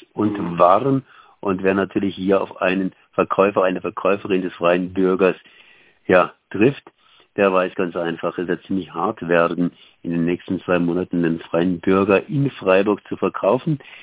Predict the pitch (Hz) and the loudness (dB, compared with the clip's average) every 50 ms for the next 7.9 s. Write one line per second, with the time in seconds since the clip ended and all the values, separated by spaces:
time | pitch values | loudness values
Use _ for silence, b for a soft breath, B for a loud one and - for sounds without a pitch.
0 | B B B - 110 98 92 104 104 101 - - 101 90 85 - 104 98 - - | B B B -2 -2 2 4 4 2 2 2 0 -2 -2 0 0 0 0 0 0
1 | 107 98 98 95 95 92 87 - 87 95 95 _ _ - - 104 - - 104 98 | 0 0 0 0 0 -2 -2 -2 -4 -4 -4 _ _ -6 -6 -6 0 2 4 4
2 | 98 95 95 98 b b b b b b _ - 131 110 110 - - 110 104 95 | 4 2 0 -4 b b b b b b _ -2 -2 -2 0 0 0 0 0 0
3 | 101 95 92 85 - - - - 95 90 87 87 90 92 90 92 92 85 - b | 0 -2 -4 -6 -8 -10 -2 2 2 2 2 2 0 -2 0 0 -2 -4 -4 b
4 | b b b b - 90 87 90 92 92 101 104 104 107 - - - 95 90 90 | b b b b -4 -2 2 4 4 4 4 2 0 -2 -4 -6 -8 -4 0 0
5 | 90 92 95 90 92 _ _ _ - 92 92 90 95 95 101 107 110 98 - - | 0 0 0 -4 -6 _ _ _ -8 -6 -2 0 2 2 2 2 -2 -4 -4 -4
6 | 92 85 85 87 87 - b b b b b _ - 110 101 95 - 98 - - | -4 -2 -2 -2 -2 -6 b b b b b _ -4 -4 -4 -4 -6 -10 -4 -2
7 | 92 82 82 92 87 92 101 107 107 95 - - 92 90 92 101 101 | -4 -2 0 0 2 2 4 2 2 0 0 0 2 2 2 0 -2